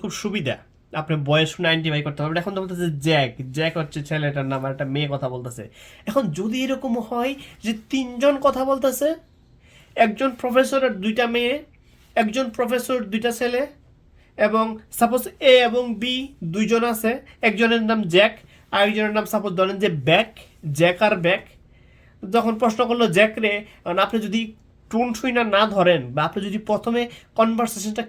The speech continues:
খেয়াল না করেন, কে জ্যাক আর কে ব্যাক, আপনি কিন্তু ট্যাগ হয়ে যাবেন পরীক্ষার হলে। এমসিকিউ কিন্তু শেষ, দশটাতে দশটাই কিন্তু একদম মারা।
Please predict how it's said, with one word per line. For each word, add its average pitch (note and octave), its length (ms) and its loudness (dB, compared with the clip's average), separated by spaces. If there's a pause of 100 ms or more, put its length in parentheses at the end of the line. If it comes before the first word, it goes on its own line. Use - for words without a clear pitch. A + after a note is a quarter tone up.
খেয়াল A3+ 340 0
না A#3+ 140 -2
করেন, F3+ 220 -2 (200)
কে A#3+ 120 2 (260)
জ্যাক A3 180 0 (100)
আর A3 60 -2 (100)
কে A#3+ 100 0 (420)
ব্যাক, F#3+ 380 4 (520)
আপনি - 240 -4
কিন্তু G#3 160 -4 (180)
ট্যাগ A3+ 180 4 (100)
হয়ে A#3+ 180 4
যাবেন G#3 260 0
পরীক্ষার D#3 320 -2
হলে। A2+ 160 -8 (380)
এমসিকিউ G3+ 400 -4
কিন্তু G#3+ 140 -6 (100)
শেষ, B2+ 220 0 (960)
দশটাতে G3 320 0 (100)
দশটাই A3 300 0
কিন্তু F#3+ 200 -4
একদম F#3 260 -4
মারা। C#3+ 200 0